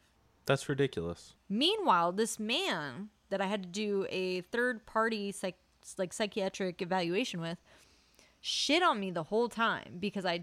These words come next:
Speaker 2: told the truth. I said, "Everything that I say in this evaluation is the truth. I have proof of everything on here. Everything that I tell you, I have proof of."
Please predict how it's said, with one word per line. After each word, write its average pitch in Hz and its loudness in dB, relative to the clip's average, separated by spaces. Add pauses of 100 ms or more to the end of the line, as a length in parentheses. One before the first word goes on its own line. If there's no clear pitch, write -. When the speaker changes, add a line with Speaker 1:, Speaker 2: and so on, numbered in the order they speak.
Speaker 2:
told 214 0
the 196 -2
truth. - -6 (500)
I 190 -4
said, 190 -2 (100)
"Everything 302 2
that 285 2
I 214 4
say 190 -2 (720)
in 214 0
this 277 0
evaluation 175 0 (800)
is 202 -2
the 214 0
truth. - -4 (420)
I 175 2
have 202 2
proof 233 4
of 170 -6 (100)
everything 196 -4
on 180 -4
here. 165 -12 (260)
Everything 285 0
that 320 0
I 320 2
tell 247 0
you, 196 0 (100)
I - -6
have - -10
proof - -14
of." - -18